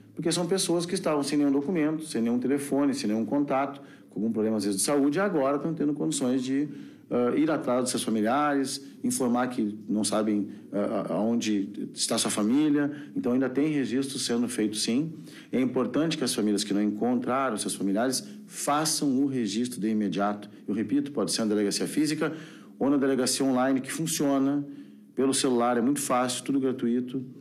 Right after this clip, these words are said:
Isso é o gatilho para que a gente possa ir atrás do seu familiar. As redes sociais ajudam? Ajudam. Maravilhoso.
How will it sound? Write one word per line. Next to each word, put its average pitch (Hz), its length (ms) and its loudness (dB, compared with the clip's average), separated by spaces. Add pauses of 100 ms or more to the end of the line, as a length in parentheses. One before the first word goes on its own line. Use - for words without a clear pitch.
(440)
Isso 175 320 0
é 151 40 4
o 151 40 4
gatilho 143 520 0
para 139 140 -2
que 135 60 -6
a 139 40 -4
gente 123 140 -2
possa 127 340 -2
ir - 20 0
atrás 110 280 0
do 98 60 -4
seu 107 180 -2
familiar. 92 400 0
As 92 80 -2
redes 135 160 0
sociais 127 260 0
ajudam? 113 360 0
Ajudam. 120 440 0 (380)
Maravilhoso. 127 640 2